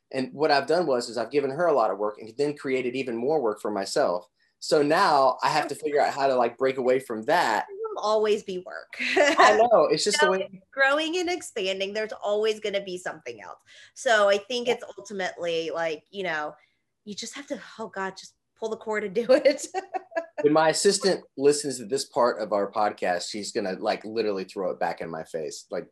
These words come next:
Speaker 1: for, she's gonna totally be like, "See, I've been telling you this
Speaker 2: Take,
Speaker 1: for"
Speaker 2: I actually take it back. There was one trip that I took that I truly did unplug, but it was not by choice. It was about four years ago. Um, a friend of mine, uh, uh, we went to China.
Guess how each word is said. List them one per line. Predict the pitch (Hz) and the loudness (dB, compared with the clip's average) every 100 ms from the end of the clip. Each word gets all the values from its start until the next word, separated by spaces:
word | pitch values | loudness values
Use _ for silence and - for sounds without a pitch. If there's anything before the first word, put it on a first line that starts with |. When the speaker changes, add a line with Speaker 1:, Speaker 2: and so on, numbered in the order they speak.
| _ | _
Speaker 1:
for, | - 92 - _ _ _ | -12 -12 -12 _ _ _
she's | - 120 | -12 -8
gonna | - 107 101 | -4 -4 -4
totally | - 131 123 107 | -2 0 0 -2
be | - | -4
like, | - | -4
"See, | - 269 349 415 - - - | 0 2 4 4 2 -12 -4
I've | - 269 | 0 2
been | 254 | 2
telling | 247 269 269 226 | 4 4 4 2
you | |
this | 202 214 | 2 2
Speaker 2:
Take, | 330 | 2
Speaker 1:
for" | 185 190 | 2 2
Speaker 2:
I | |
actually | 202 - _ 285 | 2 -4 _ -2
take | 262 269 | -2 0
it | - | -2
back. | 202 165 190 | 0 -2 -4
There | 233 220 | -4 0
was | 226 226 | 2 0
one | 208 214 240 | -2 -2 -2
trip | - 226 190 | -2 -6 -4
that | 185 | -2
I | 185 180 | -2 -4
took | - 185 160 - 170 | -6 -6 -6 -10 -8
that | 180 165 151 - - - | -2 0 0 -4 -10 -4
I | 185 175 165 247 - _ | -2 0 -2 -4 -8 _
truly | - - 214 208 | -14 -8 -4 -4
did | 202 185 | -4 -4
unplug, | 175 175 170 175 139 196 - _ _ | -4 -6 -6 -4 -4 -8 -16 _ _
but | 202 | -4
it | 180 | -4
was | 190 | -2
not | 196 175 | -2 -2
by | 165 | -4
choice. | 165 440 349 180 - 214 | -6 -2 -2 -2 -6 -8
It | 220 | -4
was | 208 185 180 - _ _ _ _ | -2 -2 -4 -12 _ _ _ _
about | 208 185 - | -14 -14 -12
four | 226 262 | -8 -6
years | 262 262 254 | -4 -6 -6
ago. | 196 180 170 - | -6 -4 -4 -4
Um, | 185 175 - _ _ | -2 -2 -6 _ _
a | 196 | -8
friend | 214 208 | -6 -4
of | 202 | -2
mine, | 180 175 - | -2 -2 -8
uh, | 160 170 - | -8 -8 -8
uh, | 180 | -8
we | 180 214 | -4 -4
went | 202 | -4
to | 185 | -6
China. | - 285 262 160 - | -6 -4 -4 -6 -12